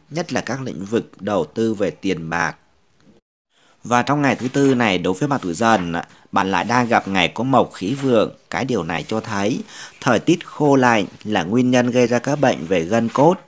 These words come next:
tỳ vị, trúng gió. Vì vậy, với bạn tuổi Dần, cần phải chú ý giữ ấm cho cơ thể, cẩn thận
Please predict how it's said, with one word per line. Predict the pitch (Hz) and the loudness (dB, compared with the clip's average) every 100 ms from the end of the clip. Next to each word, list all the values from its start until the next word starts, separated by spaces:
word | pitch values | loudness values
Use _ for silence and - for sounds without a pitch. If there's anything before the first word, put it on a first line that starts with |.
| _ - | _ 0
tỳ | 110 90 | 2 4
vị, | 95 98 71 - _ - | 4 2 2 -4 _ -6
trúng | 101 135 | -4 0
gió. | 123 110 131 190 - - - - | 0 2 2 0 -10 -20 -10 0
Vì | 120 | 2
vậy, | 104 110 87 | 4 2 2
với | 90 101 | -2 0
bạn | 131 - | -2 -2
tuổi | 92 | -4
Dần, | 87 113 107 82 73 - | 2 2 2 0 -6 -4
cần | 110 | -4
phải | 92 90 - | -2 -4 -4
chú | 104 | -2
ý | 104 113 | 2 0
giữ | 156 123 | 0 0
ấm | 95 92 135 147 | 0 -2 -4 -4
cho | 127 | -4
cơ | 127 127 | -2 -2
thể, | 98 73 - | -2 -4 -2
cẩn | 101 76 | -4 -2
thận | 127 110 | 0 0